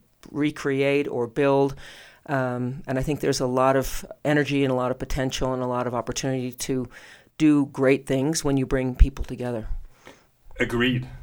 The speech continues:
Speaker 2: Yes. And thank you for making that statement. Let's talk about this organization.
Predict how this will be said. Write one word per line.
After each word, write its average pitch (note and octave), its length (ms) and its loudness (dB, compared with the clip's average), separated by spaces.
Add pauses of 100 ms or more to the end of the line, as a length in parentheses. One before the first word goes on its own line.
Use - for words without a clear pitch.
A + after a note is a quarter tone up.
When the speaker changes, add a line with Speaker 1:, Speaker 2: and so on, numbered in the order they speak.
(280)
Speaker 2:
Yes. - 560 -6
And G2+ 140 -14
thank G#2+ 160 -6
you A2 80 -12
for F#2+ 320 -12
making F#2+ 280 -12
that E2+ 120 -14
statement. F#2+ 400 -12 (140)
Let's G#3+ 400 -6 (100)
talk F#3+ 300 -8
about A2 240 -2
this G2 180 -10
organization. F2+ 840 -10